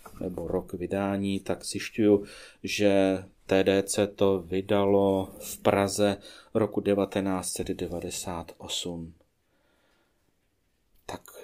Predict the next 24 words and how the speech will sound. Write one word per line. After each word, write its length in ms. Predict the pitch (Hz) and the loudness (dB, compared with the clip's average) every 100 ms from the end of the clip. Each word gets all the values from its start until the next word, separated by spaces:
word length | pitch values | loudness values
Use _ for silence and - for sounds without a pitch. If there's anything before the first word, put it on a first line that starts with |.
| - | -16
děkuji 340 | 101 104 123 113 | -4 0 2 2
vám 180 | 110 104 | 2 -2
za 100 | 107 | -4
pozornost 600 | 113 117 110 110 104 110 | -2 -2 -2 -4 -4 -6
a 60 | |
přeji 300 | 104 - 104 | -4 -2 0
vám, 240 | 101 101 95 | 0 0 -2
aby 180 | 98 98 | -4 -4
se 160 | - | -2
nám 180 | 101 101 | 0 0
všem 320 | - - 104 | -2 -4 -2
dařilo 360 | 98 92 95 95 | -2 -4 -2 -2
plnit 440 | - 95 95 90 - | 0 -2 -2 -6 -8
skautský 540 | - 104 101 - 98 | -6 -4 -4 -6 -8
zákon 440 | 95 92 - 98 | -6 -8 -6 -6
na 80 | 92 | -4
sto 200 | 90 101 | -6 -6
procent. 640 | - 98 - 92 87 92 - _ _ - - _ - | -6 -6 -6 -6 -8 -10 -20 _ _ -20 -20 _ -8
A 220 | 92 90 | -6 -6
pokud 520 | - 98 - 104 - | -4 -2 0 -2 -4
se 300 | - - 107 | -14 -6 -2
nám 160 | 104 104 | 0 0
to 140 | 107 | 0
nepodaří, 840 | 101 - 113 113 107 110 110 107 | -2 -2 -2 0 0 -2 -4 -6